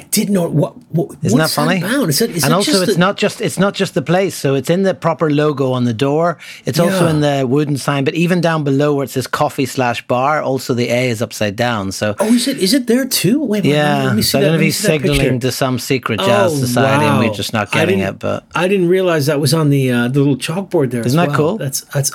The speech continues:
Speaker 1: unbelievable.
Speaker 2: You don't really
Speaker 1: Yeah.
Speaker 2: notice it too. It's very, very, um, subtle,
Speaker 1: Yeah.
Speaker 2: but, uh,
Speaker 1: Yeah.
Speaker 2: nice little touch there anyway. But yeah, again, one of those places I think, you know, when it, when it closes, um, it, it's gonna be tragic because
Speaker 1: Oh, no, I don't even wanna think about it. I looked up before we recorded tonight, uh, it is, and it said open.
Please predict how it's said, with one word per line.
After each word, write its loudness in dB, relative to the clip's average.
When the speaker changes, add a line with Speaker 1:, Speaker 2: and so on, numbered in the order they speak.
Speaker 1:
unbelievable. -4
Speaker 2:
You 2
don't 2
really 0
Speaker 1:
Yeah. 0
Speaker 2:
notice 0
it -4
too. 2
It's -4
very, 0
very, 0
um, 0
subtle, 0
Speaker 1:
Yeah. -4
Speaker 2:
but, -2
uh, 0
Speaker 1:
Yeah. -8
Speaker 2:
nice 0
little 0
touch -4
there 0
anyway. 0
But -2
yeah, 0
again, 2
one 2
of 0
those 0
places -4
I 0
think, -4
you 2
know, 0
when 0
it, -4
when -2
it -4
closes, -2
um, -2
it, -2
it's -4
gonna -2
be -2
tragic -4
because -2
Speaker 1:
Oh, 2
no, 2
I 2
don't 2
even 0
wanna 0
think -2
about 0
it. -6
I 2
looked -2
up 0
before -2
we 0
recorded 0
tonight, -2
uh, 0
it 0
is, -2
and -2
it -2
said 0
open. -2